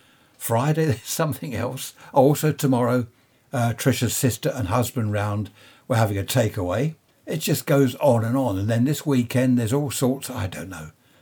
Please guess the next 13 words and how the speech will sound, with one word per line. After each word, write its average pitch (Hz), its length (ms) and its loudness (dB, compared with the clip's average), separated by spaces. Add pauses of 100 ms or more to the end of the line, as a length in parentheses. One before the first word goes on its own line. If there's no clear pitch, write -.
(100)
But 123 120 2
I 113 100 4
will 151 320 4
get 147 260 2
this 123 200 -2
ghost 120 360 0
story 101 400 -2
business 90 440 -4
sorted 92 420 -2
out, 73 280 -8
I 92 80 0
promise 98 480 -2
you. 80 160 -8